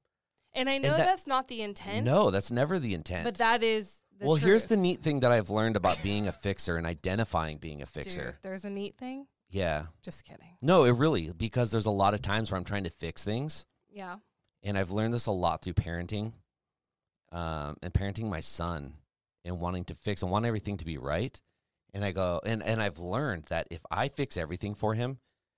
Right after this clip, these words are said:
Speaker 2: he will never be capable. And I learned this early on in parenthood. And what that did is say, i-, i-, is it basically set me up to be like, "You know what?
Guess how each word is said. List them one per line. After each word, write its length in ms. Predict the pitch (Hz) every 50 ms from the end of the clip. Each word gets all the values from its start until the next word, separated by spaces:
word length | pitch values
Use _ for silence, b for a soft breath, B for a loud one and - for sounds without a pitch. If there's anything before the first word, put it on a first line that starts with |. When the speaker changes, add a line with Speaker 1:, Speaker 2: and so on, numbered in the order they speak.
| _ _ _
Speaker 2:
he 100 | - 107
will 140 | 101 101
never 260 | 92 87 90 90 92 87
be 140 | 82 82
capable. 500 | - - 92 90 80 - 78 73 67 69
And 100 | 73 78
I 60 | 85 95
learned 220 | 104 113 110 101
this 180 | 92 - - -
early 320 | - 98 104 98 98 90 -
on 440 | 55 69 82 80 73 71 71 - - _ _ _ _ _ _ _ _ _ -
in 520 | 90 90 90 85 82 82 82 82 80 80 76 - _ _ _ _ _ _ _ _ _ _ -
parenthood. 680 | - - 95 95 95 90 - - 73 69 67 67 64 - - _ _ _ _ _ _ _ _ _ _ _ _ _ _ _ -
And 440 | 98 98 95 92 92 90 90 87 85
what 220 | 80 98 101 -
that 240 | 101 104 131 147 -
did 180 | - 95 90 82
is 100 | 85 80
say, 420 | - - 92 90 90 90 85 85 - -
i-, 60 | 92
i-, 340 | 98 - - 98 101 101 104 - -
is 180 | 107 104 95
it 100 | 98 87
basically 380 | 104 151 175 175 - 180 160 120
set 320 | - - - 104 98 -
me 120 | 95 90 85
up 140 | 92 -
to 100 | - -
be 120 | 80 82 85
like, 180 | 80 82 -
"You 80 | 95 95
know 80 | 95 95
what? 200 | 110 131 123